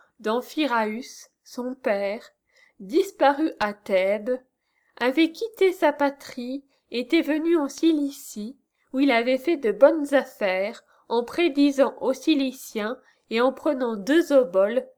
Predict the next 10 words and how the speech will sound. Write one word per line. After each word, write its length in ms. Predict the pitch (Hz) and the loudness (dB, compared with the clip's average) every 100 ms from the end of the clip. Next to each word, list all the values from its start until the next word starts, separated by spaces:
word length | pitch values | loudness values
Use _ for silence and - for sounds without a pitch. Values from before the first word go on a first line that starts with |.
| _ | _
pour 200 | 277 285 | -8 -8
chaque 260 | - 302 294 | -2 -2 0
oracle. 420 | 254 185 180 - _ _ _ _ _ _ _ _ _ | -2 -2 -12 -20 _ _ _ _ _ _ _ _ _
Alexandre, 1080 | 285 330 320 - - 277 254 285 277 269 269 _ _ - | 2 4 2 -2 -2 0 0 -4 -2 -2 -4 _ _ -16
se 160 | - | -2
modelant 720 | 240 233 349 269 269 233 247 | 0 2 2 4 2 2 -4
donc 320 | 208 196 196 - | -6 -8 -8 -12
sur 260 | - 285 | -4 -2
lui, 380 | 294 302 330 - _ _ _ - | 0 0 0 -2 _ _ _ 0
annonce 800 | 262 269 233 233 247 277 - | 2 2 -2 -4 -8 -10 -14